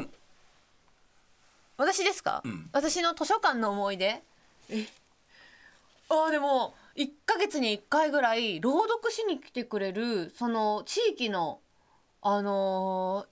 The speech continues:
Speaker 1: ー、よ-、読み手というか、こう、ボランティアの方がいらっしゃったんですよ。なので、絵本とかをすごく、あのー、読み聞かせていただいて、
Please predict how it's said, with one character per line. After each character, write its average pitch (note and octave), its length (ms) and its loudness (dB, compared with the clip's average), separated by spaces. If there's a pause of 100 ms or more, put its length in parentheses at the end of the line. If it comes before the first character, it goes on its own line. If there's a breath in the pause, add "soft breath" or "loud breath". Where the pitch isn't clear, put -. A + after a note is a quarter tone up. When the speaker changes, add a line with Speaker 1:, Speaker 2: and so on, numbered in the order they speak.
(140)
Speaker 1:
ー、 F3+ 80 -16
よ-、 G3+ 120 -12
読 G3+ 140 -8
み C4 160 -8
手 E4 140 -8
と F4 100 -6
い - 20 -2
う E4 60 -6
か、 C4+ 80 -2
こ B3+ 100 -2
う、 - 40 0
ボ A#3 120 4
ラ F#4 140 4
ン F4+ 100 -2
テ B3+ 80 0
ィ - 20 4
ア G3 40 2
の F3+ 100 -6
方 F#3+ 380 -2 (400 loud breath)
が G3+ 120 2
い F#3+ 60 0
ら G3 80 0
っ G3+ 40 -2
し G3 100 -10
ゃ G#3 40 2
っ G3 100 -6
た E3+ 100 -10
ん - 40 -14
で - 80 -18
す - 120 -20
よ。 - 180 -18
な D4 120 0
の C4+ 100 -2
で、 C4 240 2
絵 E4 60 2
本 A4+ 240 4
と A3+ 180 -2
か F#3+ 160 2
を F3 320 -2
す - 160 -8
ご E4 180 0
く、 A3+ 320 -6 (480 loud breath)
あ G#3+ 140 -2
の A3 960 -6 (160)
ー、 A#3 40 -10
読 A#3+ 60 -2
み B3 140 0
聞 - 80 -14
か B3+ 120 0
せ A3+ 120 -8
て F#3 120 -4
い E3+ 60 -4
た F3+ 100 -4
だ E3 140 0
い E3 80 -8
て、 E3+ 440 -4